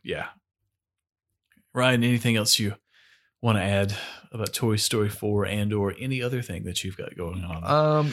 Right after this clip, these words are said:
Speaker 2: yes.
Speaker 1: in your life?
Speaker 2: I would like to say that the Hurricanes signed Sebastian Aho. I'm very s-, excited about that. And they signed Peter Mrazek. Hooray.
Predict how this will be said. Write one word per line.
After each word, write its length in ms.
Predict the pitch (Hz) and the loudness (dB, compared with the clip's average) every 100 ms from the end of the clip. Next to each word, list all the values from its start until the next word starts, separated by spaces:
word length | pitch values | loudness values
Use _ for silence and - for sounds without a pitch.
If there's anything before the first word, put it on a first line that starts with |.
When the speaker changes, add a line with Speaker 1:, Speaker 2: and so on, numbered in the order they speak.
| 131 | -2
Speaker 2:
yes. 300 | 123 85 113 | 0 2 4
Speaker 1:
in 40 | 107 | 4
your 160 | 95 92 90 | 4 2 0
life? 480 | 90 - - - - | -4 -6 -10 -10 -2
Speaker 2:
I 140 | 117 123 | 2 2
would 160 | 120 | 0
like 300 | 113 107 107 | 0 0 -2
to 80 | - | 0
say 580 | 113 - 104 87 87 92 - | 2 2 2 2 0 -2 -2
that 320 | 87 82 - - | 0 0 -2 -4
the 120 | 180 | 2
Hurricanes 500 | 113 104 - 104 92 | 4 4 2 0 2
signed 380 | - 107 92 87 | 2 2 0 0
Sebastian 560 | - 92 80 - - 78 110 | 0 2 2 2 0 -4 0
Aho. 560 | 104 107 113 104 113 - | 2 2 2 2 0 -4
I'm 200 | 98 85 | -4 -2
very 220 | 92 92 | 0 0
s-, 240 | - - - | 0 -2 -2
excited 480 | - 95 90 85 | 0 2 0 -2
about 240 | 85 95 - | 0 -2 2
that. 240 | 107 - | 2 2
And 200 | - 113 | 0 0
they 120 | 101 101 | 0 2
signed 380 | - 107 101 | 2 2 0
Peter 200 | - 95 | -2 -4
Mrazek. 560 | 80 80 73 69 - - - - _ _ | -2 -2 0 0 -2 -6 -14 -20 _ _
Hooray. 540 | - 123 101 80 - | 2 4 6 4 2